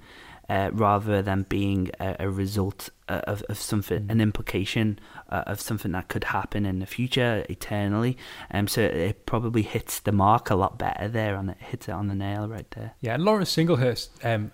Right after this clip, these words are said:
Speaker 2: uh, uh, wrote a, a great little Grove booklet and around evangelism. He talks about, you know, we often talk about the good news, but we don't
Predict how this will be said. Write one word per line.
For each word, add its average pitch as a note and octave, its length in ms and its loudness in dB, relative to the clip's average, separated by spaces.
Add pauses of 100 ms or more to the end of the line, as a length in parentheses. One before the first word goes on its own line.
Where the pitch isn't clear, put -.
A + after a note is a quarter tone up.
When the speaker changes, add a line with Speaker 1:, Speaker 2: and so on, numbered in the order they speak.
Speaker 2:
uh, C#3 320 -6
uh, - 20 -2 (160)
wrote A#2+ 240 2
a, A2+ 40 -4
a G#2+ 240 -4
great C#3 160 2
little A#2 120 -2
Grove A#2+ 360 4 (120)
booklet C#3 360 2
and A#2+ 100 -2 (340)
around A#2+ 440 4
evangelism. A#2 500 0
He D3 160 2
talks D3 320 -2
about, A#2+ 220 0
you A2+ 40 0
know, A2+ 120 2
we A#2+ 100 4
often C#3 340 2
talk C3+ 300 -2
about A2+ 220 2
the A2 80 -4
good G#2+ 200 0
news, G2+ 280 -4
but A#2+ 140 -6
we G#2+ 120 2
don't A2+ 320 2